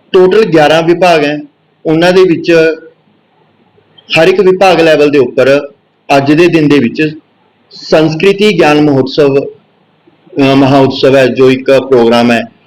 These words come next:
ਉਹ ਹਰ ਸਾਲ ਕਰਵਾਇਆ ਜਾਂਦਾ ਹੈ। ਇਸ ਦੇ ਵਿੱਚ ਵਿਭਾਗ ਦੇ ਸਾਰੇ ਸਕੂਲ ਆਉਂਦੇ ਨੇ। ਆਪਣਾ ਜੋ ਸਕੂਲ ਹੈ, ਉਹ ਪਟਿਆਲਾ ਵਿਭਾਗ ਦੇ ਵਿੱਚ ਆਉਂਦਾ ਹੈ ਤੇ ਨਾਭਾ ਸੰਕੁਲ ਦੇ ਵਿੱਚ ਪੈਂਦਾ ਹੈ। ਇਸ ਦੇ ਵਿੱਚ ਬੱਚਿਆਂ ਦਾ ਪ੍ਰਸ਼ਨ ਮੰਚ, ਤਤਕਾਲਿਕ ਭਾਸ਼ਣ, ਤਤਕਾਲਿਕ ਭਾਸ਼ਣ ਦੇ ਵਿੱਚ ਬੱਚਿਆਂ ਨੂੰ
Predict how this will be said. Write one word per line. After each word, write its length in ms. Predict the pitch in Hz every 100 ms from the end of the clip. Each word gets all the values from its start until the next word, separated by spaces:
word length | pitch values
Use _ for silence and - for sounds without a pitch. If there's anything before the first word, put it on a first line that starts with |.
| _ _ _
ਉਹ 220 | 165 147 156
ਹਰ 60 |
ਸਾਲ 240 | 151 170 156
ਕਰਵਾਇਆ 360 | 143 120 104
ਜਾਂਦਾ 240 | 104 113 135
ਹੈ। 60 | - _ _ - _ _ _ -
ਇਸ 180 | 185 175
ਦੇ 100 | 208
ਵਿੱਚ 220 | 202 196
ਵਿਭਾਗ 520 | 202 190 208 202 180
ਦੇ 160 | 170 185
ਸਾਰੇ 240 | 143 170
ਸਕੂਲ 280 | 175 175 180
ਆਉਂਦੇ 240 | 160 156
ਨੇ। 100 | 160
ਆਪਣਾ 420 | 165 143 143 165
ਜੋ 140 | 165 170
ਸਕੂਲ 300 | 170 156 156
ਹੈ, 80 | 170
ਉਹ 100 | 165
ਪਟਿਆਲਾ 300 | 139 139 135
ਵਿਭਾਗ 360 | 143 160 135
ਦੇ 120 | 117
ਵਿੱਚ 200 | 120 120
ਆਉਂਦਾ 220 | 143 139 143
ਹੈ 40 |
ਤੇ 140 | -
ਨਾਭਾ 300 | 139 123 139
ਸੰਕੁਲ 360 | 147 135 117 120
ਦੇ 80 | 113
ਵਿੱਚ 200 | 117 120
ਪੈਂਦਾ 260 | 131 127
ਹੈ। 60 | 135 - _ _ _ _ _ _ - 175
ਇਸ 80 | 160
ਦੇ 120 | 190
ਵਿੱਚ 460 | 202 - 202 190 - -
ਬੱਚਿਆਂ 400 | 139 151 165 170
ਦਾ 360 | 170 170 170 - - _ _
ਪ੍ਰਸ਼ਨ 340 | 151 127 156
ਮੰਚ, 480 | 160 156 160 160 - _ _ _ _ _ _ _ _ -
ਤਤਕਾਲਿਕ 500 | 175 - 190 190 -
ਭਾਸ਼ਣ, 480 | 220 175 190 190
ਤਤਕਾਲਿਕ 480 | 190 185 185 185 185
ਭਾਸ਼ਣ 300 | 202 - 190
ਦੇ 60 | 180
ਵਿੱਚ 200 | 180 185
ਬੱਚਿਆਂ 320 | 185 165 175
ਨੂੰ 280 | 175 175